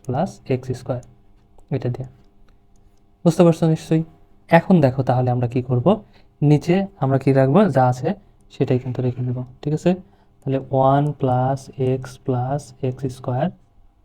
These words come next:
আর ওয়ান মাইনাস এক্স প্লাস এক্স স্কয়ার। আর উপরে দেখো এখানে, তাহলে এইটাকে যদি আমরা এ ধরি আর এটাকে যদি বি ধরি, তাহলে কিন্তু আমাদের সূত্র পড়ে গেছে, এ প্লাস বি into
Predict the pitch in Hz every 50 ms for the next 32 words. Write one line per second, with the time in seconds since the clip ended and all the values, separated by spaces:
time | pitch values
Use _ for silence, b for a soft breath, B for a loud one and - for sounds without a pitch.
0 | _ _ _ _ - - - _ _ _ _ _ _ _ _ _ _ _ _ -
1 | - _ _ _ _ _ _ _ _ - 127 123 123 131 123 - 135 131 131 131
2 | 135 135 135 127 127 127 127 127 131 131 139 - - - 139 131 127 131 131 -
3 | - - - - 127 135 160 196 202 - - _ _ - 139 127 - - 131 123
4 | - - 139 127 - - - - - _ _ - - _ _ _ _ _ _ _
5 | _ _ _ _ _ _ _ _ _ _ _ _ _ _ _ - _ _ - -
6 | 131 131 135 - 175 175 175 - 185 165 143 135 127 123 - 135 123 123 127 131
7 | 131 160 196 190 - 131 131 135 131 B B B - - - 151 151 - 170 170
8 | 170 170 160 170 160 165 165 - 151 151 143 - 139 127 135 139 170 160 135 135
9 | 131 147 - 147 139 131 143 135 120 139 139 139 - 131 123 147 160 - 143 139
10 | 139 139 135 135 135 131 131 - - 143 - - 127 123 120 120 120 117 - 123
11 | 120 B B B B B _ - 151 143 143 143 143 - 139 135 135 131 127 127
12 | 120 135 135 131 135 139 143 131 127 127 127 147